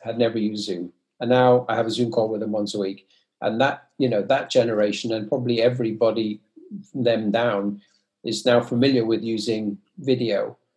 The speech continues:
Um, you know, while we're on this call, my wife's on a call downstairs, something that she would normally do once a week in person, and they have to drive there and all this, all the faffing around associated with that. Now they just have a quick Zoom call. And there was nothing stopping them before.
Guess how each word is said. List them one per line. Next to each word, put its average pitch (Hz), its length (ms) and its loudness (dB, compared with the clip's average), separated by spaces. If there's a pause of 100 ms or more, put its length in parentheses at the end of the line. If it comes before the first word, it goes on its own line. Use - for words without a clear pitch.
(360)
Um, 101 380 0
you 135 100 0
know, 120 60 0
while 139 200 4
we're 139 100 6
on 127 100 6
this 117 120 -2
call, 123 200 2
my 113 100 0
wife's 123 280 2
on 113 140 0
a 104 80 -2
call 117 260 0
downstairs, 107 920 0 (500)
something 127 280 0
that 113 120 -4
she 131 80 -2
would 127 100 0
normally 139 260 4
do 117 160 0
once 113 380 -2
a 127 60 -2
week 120 300 -2
in 120 180 -8
person, 120 400 0
and 107 100 -4
they 110 60 0
have 110 140 -2
to - 80 -12
drive 110 380 0
there 110 280 0
and 110 80 -4
all 113 240 -4
this, - 400 -12
all - 160 -4
the 117 80 -4
faffing 123 400 -2
around 120 220 2
associated 120 380 -4
with 113 80 2
that. 135 160 4
Now 147 140 4
they 143 100 2
just 139 120 -6
have 151 100 -2
a - 20 -8
quick 175 180 0
Zoom 208 200 6
call. - 280 -2 (720)
And 127 280 4
there 156 60 2
was 139 100 6
nothing 196 260 6
stopping 190 340 4
them 127 120 10
before. 123 480 4